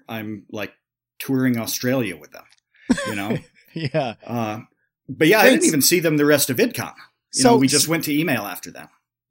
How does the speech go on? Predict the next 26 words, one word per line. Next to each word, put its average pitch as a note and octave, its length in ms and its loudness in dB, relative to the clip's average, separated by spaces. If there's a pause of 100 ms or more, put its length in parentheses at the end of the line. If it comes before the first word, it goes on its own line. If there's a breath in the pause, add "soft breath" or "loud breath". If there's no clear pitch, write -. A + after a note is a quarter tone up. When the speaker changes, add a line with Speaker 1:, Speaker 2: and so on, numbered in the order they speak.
(140)
Speaker 2:
That's A3 260 2
what A3 80 2
I G#3 80 6
was F#3 160 0
gonna D#3 160 0
ask. A2+ 400 -4
How F3 200 2
did, F#3 280 -2
what E3+ 220 -2
were F#3 140 -2
the E3+ 120 0
next D3+ 260 -2
steps? - 380 -4
Like, B2+ 140 -6
how D3+ 200 0
do D#3+ 80 -4
you D#3 140 -4
go C3+ 300 -2
from B2 240 -6
five-minute C#3 680 -4
conversation A#2 840 -4
with G#2+ 240 -8
complete C3+ 520 -6
random C3 280 -2
person B2+ 380 -4
you A#2 140 -6